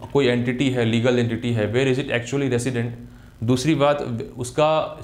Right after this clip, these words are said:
substantial capital investment कहाँ है, substantial economic activity कहाँ पे है, substantial profit कहाँ generate हो रहा है।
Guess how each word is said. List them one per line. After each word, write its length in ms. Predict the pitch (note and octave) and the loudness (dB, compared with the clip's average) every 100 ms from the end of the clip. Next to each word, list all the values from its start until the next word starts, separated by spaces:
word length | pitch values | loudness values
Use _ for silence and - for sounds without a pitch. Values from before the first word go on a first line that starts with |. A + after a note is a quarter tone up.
| - | -6
substantial 600 | B2 A#2+ C3 C3 E3 D#3 | -6 -2 -2 -2 -2 -2
capital 380 | C#3+ C3 C3+ D3 | -2 -4 -2 -2
investment 560 | C3 B2+ B2+ D#3 D#3 | -2 -2 -2 -2 0
कहाँ 280 | C#3+ C3+ C3+ | 0 -2 -2
है, 300 | C3 B2+ B2+ - - - | -2 -2 -4 -14 -20 -18
substantial 680 | - B2+ A#2+ C#3 B2+ B2+ D3 | -4 -2 0 0 0 0 0
economic 400 | C#3+ C#3 C3+ C#3+ | 2 0 0 0
activity 460 | A#2+ B2 C3 C3 D3 | -2 0 -2 0 -2
कहाँ 260 | C#3+ C#3 | 0 0
पे 120 | C#3 C3+ | 2 0
है, 120 | C3 | 0
substantial 540 | C3 B2+ B2+ B2 C#3 | -2 -2 -2 -2 -2
profit 380 | C3 C3 F3 E3 | 0 2 2 0
कहाँ 180 | D3 D3 | -2 0
generate 440 | B2 A#2+ B2 B2 | 2 2 2 2
हो 120 | B2 | 0
रहा 220 | A#2 A2 | 2 2
है। 140 | A2 | 0